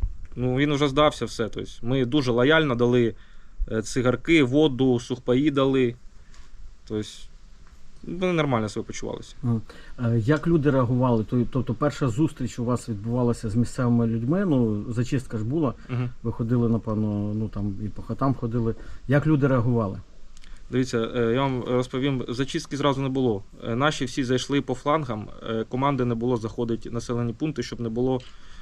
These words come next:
Speaker 1: е, там, умовно, там, городських бойов, щоб не затягувати. Була команда дуже швидко пройти, дуже швидко, і потім уже буде зачистка. Тому, тому я кажу, що вони бігали всюди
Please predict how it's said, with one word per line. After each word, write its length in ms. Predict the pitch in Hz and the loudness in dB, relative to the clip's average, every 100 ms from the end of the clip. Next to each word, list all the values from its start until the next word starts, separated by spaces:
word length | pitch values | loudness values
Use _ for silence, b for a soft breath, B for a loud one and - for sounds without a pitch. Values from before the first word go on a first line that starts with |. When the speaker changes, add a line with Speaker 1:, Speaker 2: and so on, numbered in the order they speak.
| B - - | B -12 -8
Speaker 1:
е, 160 | 110 | -6
там, 260 | - 107 104 113 - - - | -4 -6 -6 -6 -6 -6 -4
умовно, 400 | 117 127 120 110 | 0 2 0 -2
там, 260 | 110 104 104 - - - - - - - - | -6 -8 -12 -16 -16 -16 -16 -18 -18 -16 -8
городських 420 | 117 117 117 123 | -2 -2 -2 -4
бойов, 280 | 110 113 104 | 0 0 -2
щоб 160 | - - - - - | -6 -8 -10 -12 -6
не 120 | 113 | -6
затягувати. 480 | 113 120 107 101 104 | -2 -2 -2 -4 -2
Була 220 | 123 139 | 0 2
команда 420 | 139 151 147 120 | 2 2 2 0
дуже 340 | 113 139 123 | 0 0 0
швидко 360 | 120 135 123 113 - | 0 0 0 -2 -6
пройти, 420 | - 123 165 175 - - - | -2 0 2 0 -2 -14 -8
дуже 220 | 120 113 110 | -4 -2 -2
швидко, 420 | 120 117 - 113 - b b - | -2 -4 -4 -10 -12 b b -10
і 80 | 123 | 0
потім 280 | 143 165 123 | 2 4 2
уже 140 | 110 | 2
буде 300 | 120 131 117 | 2 2 2
зачистка. 460 | 110 117 113 - - - | 0 -4 -8 -10 -10 -2
Тому, 320 | 139 180 220 - | 4 6 4 0
тому 240 | 139 123 | 0 2
я 60 | 117 | 2
кажу, 220 | 127 131 | 2 0
що 340 | 123 120 113 110 - - - | 0 2 2 0 -8 -16 -4
вони 220 | 120 147 | 0 2
бігали 340 | 131 135 131 120 | 4 4 4 2
всюди 320 | - 113 | -2 -6